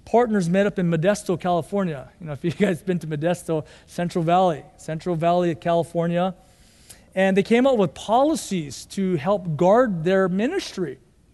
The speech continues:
right? And it was called the Modesto Manifesto. In essence, the, since he was a traveling evangelist, and he, he, he was famous to some levels, he was, and people, he was popular,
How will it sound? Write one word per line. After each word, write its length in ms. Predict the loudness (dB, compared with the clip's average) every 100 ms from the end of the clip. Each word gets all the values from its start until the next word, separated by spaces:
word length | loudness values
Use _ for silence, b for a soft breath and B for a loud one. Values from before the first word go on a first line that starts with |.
| _ _ _ _
right? 400 | -8 0 2 0 -2 -6
And 160 | -4
it 80 | 0
was 140 | -2 0
called 160 | -2
the 40 | 0
Modesto 520 | 0 2 0 0 0
Manifesto. 800 | 2 2 2 0 0 -4 -6 -8 B B B B B
In 120 | 2
essence, 600 | 4 4 2 4 4 0
the, 340 | -4 -6 -6 -8
since 260 | -6 -2
he 80 | 0
was 120 | 0
a 40 | -2
traveling 600 | 2 4 4 4 2 0
evangelist, 680 | 0 2 2 2 2 0
and 120 | 0 0
he, 280 | 0 0
he, 220 | 0 0 -2
he 100 | -2
was 320 | -2 -4 -8
famous 560 | -8 -6 -4 -6 -8
to 120 | -10 -6
some 320 | -2 -2 -2
levels, 380 | -2 -4 -6 -10
he 40 |
was, 140 | -10 -12
and 640 | -16 -16 -18 -16 -12 -10
people, 240 | -8 -8 -4
he 80 | -4
was 120 | -4
popular, 760 | -8 -4 -2 -2 -2 0 -2